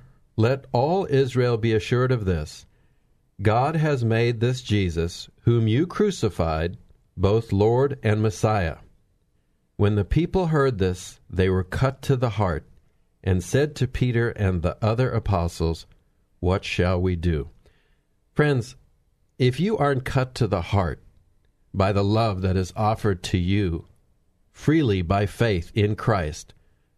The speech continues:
there are no works required, there are no religious traditions to observe. That love is offered to you in Christ.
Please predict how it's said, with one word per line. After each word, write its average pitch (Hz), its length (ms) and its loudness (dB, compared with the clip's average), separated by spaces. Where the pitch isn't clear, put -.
there 104 160 2
are 110 120 2
no 110 180 2
works 123 380 0
required, 156 500 0
there 107 140 2
are 101 60 0
no 107 140 2
religious 117 520 0
traditions 135 540 0
to 113 180 -2
observe. 117 480 0
That 117 300 0
love 110 320 0
is 98 220 -2
offered 92 440 -2
to 87 100 -2
you 82 260 0
in 80 260 -4
Christ. - 480 -10